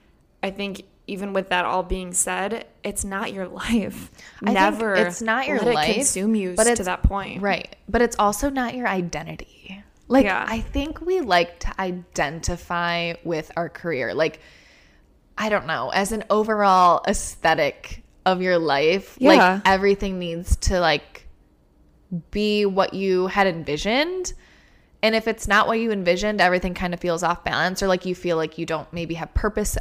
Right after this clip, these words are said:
Speaker 2: at work, or I don't know. I, I feel like that's something that was also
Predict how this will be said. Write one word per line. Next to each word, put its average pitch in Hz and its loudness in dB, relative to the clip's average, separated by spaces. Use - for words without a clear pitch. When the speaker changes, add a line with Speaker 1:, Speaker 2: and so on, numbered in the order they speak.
Speaker 2:
at 196 4
work, 190 2
or 170 2
I 180 0
don't 131 -4
know. 90 -8
I, 175 4
I 190 4
feel 202 4
like 202 4
that's 160 2
something 165 -4
that 135 0
was 185 -4
also 165 0